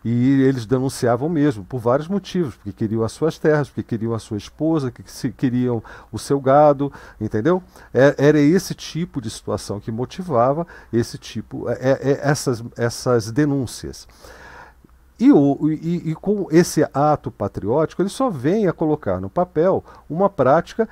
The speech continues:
que foi inventada lá também, que é as empresas determinarem o que pode ou não ser dito, ou assistido. Ele só, ele só vi-, visou isso.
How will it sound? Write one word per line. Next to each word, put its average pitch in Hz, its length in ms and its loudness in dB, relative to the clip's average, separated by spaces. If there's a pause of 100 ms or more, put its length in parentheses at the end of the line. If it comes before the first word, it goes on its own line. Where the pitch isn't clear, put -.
(120)
que 254 140 -2
foi 240 160 0
inventada 185 500 0
lá 151 160 4
também, 170 480 0 (300)
que 233 120 -2
é 147 220 6
as 143 220 4
empresas 156 640 2
determinarem 143 680 0
o 147 40 -4
que 143 100 -6
pode 123 380 0
ou 165 80 -4
não 131 180 -2
ser 151 240 -4
dito, 117 400 -8 (140)
ou 120 280 0 (220)
assistido. 117 800 -4 (800)
Ele 202 160 4
só, 208 240 2
ele 190 160 4
só 202 180 0
vi-, 156 400 2
visou 175 300 0
isso. 143 260 0